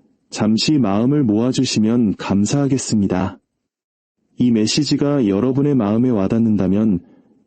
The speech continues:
좋아요를 눌러 저희에게 작은 격려를 보내주시고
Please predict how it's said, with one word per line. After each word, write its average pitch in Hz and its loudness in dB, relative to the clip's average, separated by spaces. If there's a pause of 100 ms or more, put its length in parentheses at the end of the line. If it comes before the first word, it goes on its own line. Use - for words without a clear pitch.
(120)
좋아요를 147 0
눌러 127 0
저희에게 120 0
작은 135 -2
격려를 135 0
보내주시고 104 -2